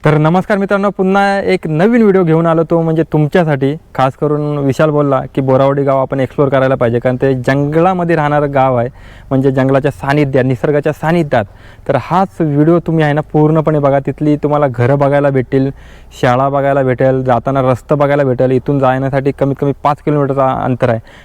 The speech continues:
आणि पूर्णपणे हा ना डोंगराच्या वरती बसलेला गाव आहे मित्रांनो. तर तिथली जी सर्व काही वस्ती आहे ना, गाव वस्ती, ती तुम्हाला मी दाखवण्याचा प्रयत्न करेन.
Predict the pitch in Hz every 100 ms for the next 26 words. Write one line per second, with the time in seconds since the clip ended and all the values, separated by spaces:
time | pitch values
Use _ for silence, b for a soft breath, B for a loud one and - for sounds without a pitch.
0 | B 135 139 - 170 170 175 175 175 170
1 | 165 180 147 139 143 165 160 156 143 156
2 | 143 - 139 127 123 127 123 120 117 123
3 | 123 135 - B B B 120 143 139 _
4 | - 170 185 175 180 - 170 175 190 190
5 | 175 165 - 185 165 151 147 139 139 139
6 | - 139 139 139 139 139 131 120 131 127
7 | 123 - 131 135 135 131 135